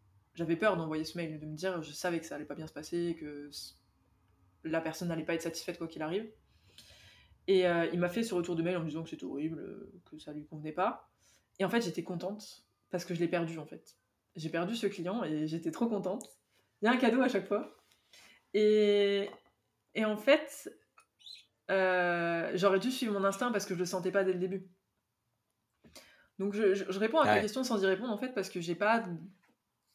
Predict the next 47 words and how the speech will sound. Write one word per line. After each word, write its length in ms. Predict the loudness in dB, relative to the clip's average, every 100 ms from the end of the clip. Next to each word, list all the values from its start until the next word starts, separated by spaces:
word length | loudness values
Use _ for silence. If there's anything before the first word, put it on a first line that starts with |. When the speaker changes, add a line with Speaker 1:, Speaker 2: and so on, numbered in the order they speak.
| _ _ _ _
Speaker 1:
je 80 | -10
fais 160 | -2 -2
vraiment 340 | 0 0 2
à 80 | 2
l'instinct 400 | 2 2 0 2
et, 320 | 2 0 0 0
et 40 |
je 80 | 0
le 80 | 0
fais 180 | 0
aussi 220 | -4 -4 -2
à 40 |
l'instinct 340 | -2 -2 -2
sur, 360 | -2 -4 -6 -2
euh, 340 | 0 0 -2
les, 580 | -4 -6 -4 -2 -2 -4
les, 180 | -4 -4
les 160 | -4 -2
voyages, 300 | 0 2 0
en 100 | -2
fait. 280 | -6 -8 -20 -20 -20 -20 _ -6
Euh, 320 | -2 -2 -2
de 120 | -2
dire, 240 | -2 -2 0
par 100 | 0
exemple, 180 | 0 -2
il 40 |
y 40 |
a 40 | -4
une 100 | -2
fois, 140 | -4
j'ai 160 | -2 -2
eu 260 | -4 -6 -10 -12 -14 -16 -12
une 140 | -8 -6
cliente 320 | -4 -4 -6
qui 80 | -6
voulait 160 | -4
partir 400 | -4 -6 -6 -6
à, 60 | -4
à, 420 | -4 -4 -4 -4
en 40 | 0
voyage 200 | 0 0
de 80 |
noces 260 | -2 -4 -6
à, 140 | -6 -4
à 180 | -4 0
Hawaï. 360 | 0 0 -2